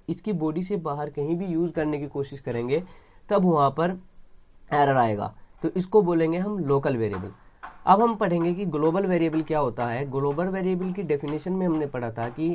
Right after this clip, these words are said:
एक ऐसा वेरिएबल जो फंक्शन के आउटसाइड हो, मतलब किसी भी ब्लॉक के अंदर ना हो, उसको क्या बोलेंगे हम? ग्लोबल वेरिएबल बोलते हैं। अगर हम यहाँ पर ए नाम का एक वेरिएबल ले लेते हैं और उसके अंदर कोई भी एक वैल्यू इनिशियलाइज करा देते हैं और सपोज कीजिए कि हमने इसको यहाँ से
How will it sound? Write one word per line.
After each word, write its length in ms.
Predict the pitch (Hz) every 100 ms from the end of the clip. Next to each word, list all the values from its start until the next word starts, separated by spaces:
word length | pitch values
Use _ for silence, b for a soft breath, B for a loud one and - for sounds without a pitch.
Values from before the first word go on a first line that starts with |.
| -
एक 160 | 151
ऐसा 220 | 143 139 165
वेरिएबल 420 | 143 117 117 170 - B B B B
जो 240 | 143 196 226 -
फंक्शन 480 | - 156 156 175 170 -
के 220 | 220 226 -
आउटसाइड 500 | 160 160 - 151 123
हो, 160 | 107 107
मतलब 280 | 135 165 185
किसी 240 | 180 180
भी 100 | 190 202
ब्लॉक 340 | 147 151 175
के 80 | 196
अंदर 240 | 190 185
ना 120 | 165
हो, 120 | 135 143
उसको 320 | 170 - 185
क्या 180 | 185 165
बोलेंगे 380 | 139 127 127 131
हम? 260 | 139 196 - - - - - - -
ग्लोबल 340 | 131 143 151 180
वेरिएबल 320 | 156 123 117
बोलते 320 | 110 107 95 98
हैं। 120 | - -
अगर 200 | 139 196
हम 160 | 220
यहाँ 200 | 202 160
पर 200 | 156 180 -
ए 100 | 170
नाम 240 | 185 185 180
का 80 |
एक 100 | 196
वेरिएबल 360 | 170 127 143 185
ले 120 | 185
लेते 260 | 147 131 107
हैं 100 | 147
और 80 | 160
उसके 200 | - 180
अंदर 200 | 185 190
कोई 240 | 170 156
भी 160 | 156 196
एक 100 | 180
वैल्यू 300 | 139 120 135
इनिशियलाइज 540 | - 123 120 117 113 139
करा 220 | 139 110
देते 240 | 98 92 101
हैं 140 | 95 - B B B B -
और 100 | 156
सपोज 340 | 180 180 208
कीजिए 220 | 196 170 151
कि 140 | 151
हमने 260 | 156 143 147
इसको 220 | 139 156
यहाँ 220 | 139 127
से 180 | 117